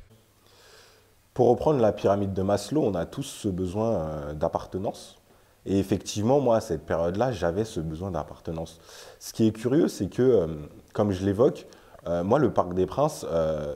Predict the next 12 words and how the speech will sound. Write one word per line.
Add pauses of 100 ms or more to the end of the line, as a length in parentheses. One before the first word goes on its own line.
c'est
pas
tout
récent
pour
moi. (380)
Mais
effectivement,
à
ce
moment-là
précis,